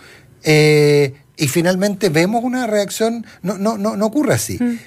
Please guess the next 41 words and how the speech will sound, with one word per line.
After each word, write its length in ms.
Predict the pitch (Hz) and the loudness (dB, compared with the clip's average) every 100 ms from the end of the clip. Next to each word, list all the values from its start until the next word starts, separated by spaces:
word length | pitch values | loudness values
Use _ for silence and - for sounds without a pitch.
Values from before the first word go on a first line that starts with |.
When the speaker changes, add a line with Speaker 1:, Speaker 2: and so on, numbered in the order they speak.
| - | 0
Speaker 1:
El, 440 | 165 180 185 190 | 2 4 4 0
yo 140 | 160 202 | 0 2
creo 160 | 247 | 4
además 280 | 269 226 233 | 4 4 0
que 140 | - 262 | -2 -2
lo 180 | 220 202 | 0 2
de 120 | 180 | 0
Camila 300 | 170 175 202 | 0 2 2
Vallejo 560 | 190 180 180 202 196 | 4 2 0 -4 -2
y, 60 | 180 | 0
y 600 | 156 151 139 135 131 127 - - | 0 0 -2 -2 -2 -2 -6 -6
el, 240 | 127 123 | -2 -2
eh, 100 | 123 | -2
por, 220 | 107 - 101 | -4 -4 0
para 160 | 113 | 4
volver 260 | 113 113 139 | 4 4 2
por 160 | 143 | 2
un 80 | 160 | 0
segundo 340 | 196 175 180 175 | 0 -2 -2 -2
al 60 | |
tema 160 | 160 175 | -2 -2
de 60 | 175 | -2
educación, 400 | 156 135 190 214 - - - | -2 -2 -4 -6 -16 -18 -2
ellos 320 | 302 370 359 | 2 2 2
no 140 | 359 | -2
están 240 | 349 381 370 | -4 -4 -2
de 60 | |
acuerdo. 460 | 359 415 392 254 - _ _ _ _ - | 2 2 2 -4 -14 _ _ _ _ -8
Y 200 | 233 247 | -4 0
no 160 | 277 | 0
van 180 | 277 320 | 0 -2
a 40 | 262 | -2
hacer 240 | - 254 | -4 -2
algo 280 | 247 247 277 | -2 -2 -6
por 120 | 240 | -4
lo 100 | 226 | -4
que 80 | 220 | -4
no 80 | 233 | -4
estén 200 | 247 233 | -6 -4
de 80 | |
acuerdo, 440 | 226 233 180 156 | -2 -2 -2 -4